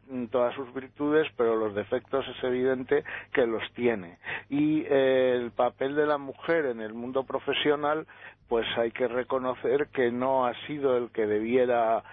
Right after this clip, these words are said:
haber tenido a lo largo de los años. Es solo muy recientemente que las mujeres empiezan a tener una cierta presencia dentro del mundo profesional, eh, incluida la ciencia, y todavía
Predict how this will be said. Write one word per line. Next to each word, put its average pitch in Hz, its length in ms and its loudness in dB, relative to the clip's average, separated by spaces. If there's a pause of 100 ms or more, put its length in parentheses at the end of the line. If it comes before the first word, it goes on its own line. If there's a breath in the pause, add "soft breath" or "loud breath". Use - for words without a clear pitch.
(140 loud breath)
haber 123 360 0
tenido 120 520 2
a 110 60 2
lo 110 140 2
largo 113 360 2
de 107 60 0
los 104 180 0
años. 143 360 -2 (560 loud breath)
Es 120 200 2 (100)
solo 147 280 2
muy 131 180 -4
recientemente 139 1040 0
que 127 200 2
las 120 200 0
mujeres 123 460 0
empiezan 127 340 0
a 127 80 2
tener 127 300 -2
una 127 240 -2
cierta 117 320 -2
presencia 139 840 0 (360 loud breath)
dentro 123 340 -2
del 120 80 0
mundo 123 280 -2
profesional, 113 840 -2 (320 loud breath)
eh, 110 600 0 (100)
incluida 127 540 2
la 104 180 -2
ciencia, 127 500 -2
y 131 120 -6
todavía 127 460 0